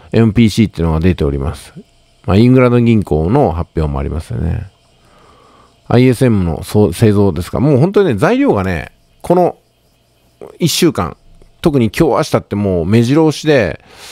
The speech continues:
いや、本当に疲れますよね。こんな中で、ポジションを取って、テクニカルでなんとかっていうのは本当難しいと思います。はい、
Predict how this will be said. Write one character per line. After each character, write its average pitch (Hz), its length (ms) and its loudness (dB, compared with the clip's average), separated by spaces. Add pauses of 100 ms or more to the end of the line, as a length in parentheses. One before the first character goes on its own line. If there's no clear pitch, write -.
(260)
い - 40 -2
や、 107 40 2
本 160 160 2
当 170 120 2
に 139 60 -6
疲 - 200 -4
れ 185 60 0
ま 170 120 2
す - 120 -6
よ 87 60 -4
ね。 - 300 -6 (580)
こ 175 140 0
ん 196 80 2
な 226 100 2
中 175 160 0
で、 95 380 0 (500)
ポ 156 160 2
ジ 160 100 -2
シ 185 80 0
ョ 196 40 4
ン - 40 2
を 180 40 0
取 180 160 0
っ - 20 -20
て、 98 420 -2 (600)
テ 143 120 2
ク 160 120 0
ニ 185 80 0
カ 160 120 2
ル 113 60 0
で 107 80 0
な 120 160 0
ん 120 100 0
と - 120 -10
か 73 100 -2
っ - 60 -10
て - 120 -12
い - 20 -6
う - 20 -8
の 71 80 -6
は 107 40 -4
本 151 120 0
当 160 100 0
難 151 260 0
し 127 120 -6
い 95 40 -8
と 92 60 -6
思 80 120 -6
い 64 40 -8
ま - 80 -12
す。 - 340 -16 (1600)
は 147 140 2
い、 - 140 -2